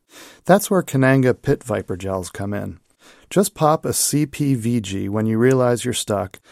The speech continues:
and within seconds, essential trace minerals from your thyroid gland begin clearing metabolic pathways, allowing small talk topics to flow.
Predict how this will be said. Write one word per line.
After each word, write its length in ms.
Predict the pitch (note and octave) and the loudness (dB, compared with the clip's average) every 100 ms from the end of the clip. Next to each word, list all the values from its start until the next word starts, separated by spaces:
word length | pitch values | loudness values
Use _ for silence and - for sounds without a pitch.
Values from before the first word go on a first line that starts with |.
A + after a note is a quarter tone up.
| _ _ - | _ _ -2
and 120 | B2+ | 2
within 280 | C3+ E3+ D3 | 4 4 2
seconds, 580 | - E3+ - G2+ C#3 - | 4 2 0 -6 -6 -6
essential 480 | - - D#3+ E3+ | -4 0 0 0
trace 420 | E3 - D#3 D3+ A2+ | -2 0 0 0 -2
minerals 400 | G#2 G2 G2+ G2 | -4 -4 -4 -6
from 220 | - A2 | -6 -4
your 120 | G#2 | -4
thyroid 640 | - C3+ C#3+ C#3+ G#2+ G2 F#2+ | -2 0 4 4 4 0 -4
gland 360 | G2 G2 G2 | -6 -6 -6
begin 320 | G#2+ G#2 A2+ | -4 -2 -2
clearing 560 | G2+ - C3+ C#3+ D3+ D3+ | -4 -4 2 4 4 2
metabolic 640 | B2 B2 A#2 A2+ A2 - | 2 2 2 2 2 -4
pathways, 680 | - G#2 G#2 G#2 G2+ G2+ - | -6 -4 -4 -6 -8 -8 -4
allowing 380 | A2+ A2+ A#2 G#2+ | -2 0 -2 -2
small 340 | - C#3 D3 | -2 0 0
talk 360 | C3+ B2+ A#2+ - | -2 -4 -4 -4
topics 460 | G#2+ G2+ G2+ - | -6 -4 -6 -10
to 100 | - | -12
flow. 420 | - G#2 F#2+ F#2 | -8 -6 -4 -6